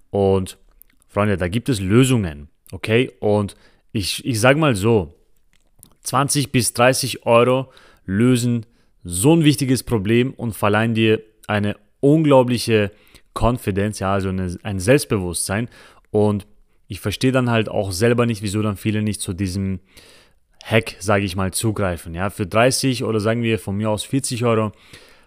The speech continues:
verwandelst du eben dein zeitloses Kleidungsstück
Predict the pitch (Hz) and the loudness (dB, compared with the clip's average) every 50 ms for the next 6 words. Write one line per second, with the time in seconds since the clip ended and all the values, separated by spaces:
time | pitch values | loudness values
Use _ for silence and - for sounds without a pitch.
0 | _ _ _ - 104 95 104 110 123 135 131 117 - - 120 - - 117 110 98 | _ _ _ -2 0 2 2 2 2 2 0 -2 -4 -4 -6 -4 -2 0 0 0
1 | 104 104 98 107 101 101 - - 113 123 123 - 139 123 120 117 - - - 107 | -2 -2 -2 -2 -2 -2 -2 -2 0 0 0 0 -2 -2 -2 -4 -6 -4 -2 -2
2 | 110 113 117 - - - 117 113 - - | -2 -2 -2 -4 -4 -4 -4 -4 -4 -6